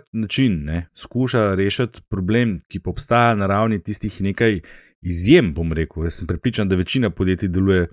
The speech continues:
tej državi pošteno in ne izkoriščevalsko, ne, kako se vse še zna nalepiti, eh, vsem poštenim podjetnikom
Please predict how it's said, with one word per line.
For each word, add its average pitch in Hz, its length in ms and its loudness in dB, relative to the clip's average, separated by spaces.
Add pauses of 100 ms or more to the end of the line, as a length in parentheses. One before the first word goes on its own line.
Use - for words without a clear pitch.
(460)
tej 98 140 0
državi 90 460 2
pošteno 92 520 -2
in 98 160 0
ne 110 160 2
izkoriščevalsko, 92 840 -2
ne, 87 140 -2
kako 92 280 -6
se 90 140 -6
vse 92 200 -4
še 87 180 -2 (520)
zna 90 360 0
nalepiti, 90 640 0
eh, - 20 -2 (260)
vsem 87 380 -4
poštenim 87 440 -4
podjetnikom 110 640 -4